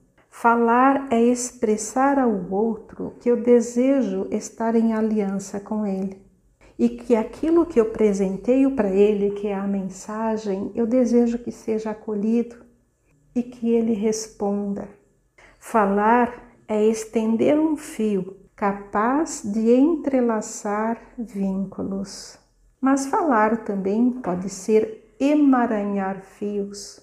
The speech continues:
e romper vínculos. Porém, como nós estamos refletindo sobre a fala de Deus, vamos refletir sobre falar como tecer vínculos.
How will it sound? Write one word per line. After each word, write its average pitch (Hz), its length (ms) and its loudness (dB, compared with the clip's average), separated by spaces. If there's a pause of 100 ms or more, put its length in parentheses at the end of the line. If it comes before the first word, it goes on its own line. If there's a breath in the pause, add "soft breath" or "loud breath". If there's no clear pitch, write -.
(120)
e 208 120 -4
romper 196 560 0
vínculos. - 960 -10 (400)
Porém, 262 640 6
como 196 220 -4
nós 185 240 -2
estamos 196 420 -10
refletindo 247 800 -2
sobre 185 400 -4
a 180 80 -4
fala 240 420 -2
de 226 140 -4
Deus, 196 640 -2 (380 soft breath)
vamos 254 260 2
refletir 247 760 2
sobre 208 400 -2
falar 208 840 -2
como 214 500 -4
tecer 302 680 2 (240)
vínculos. 185 1120 -10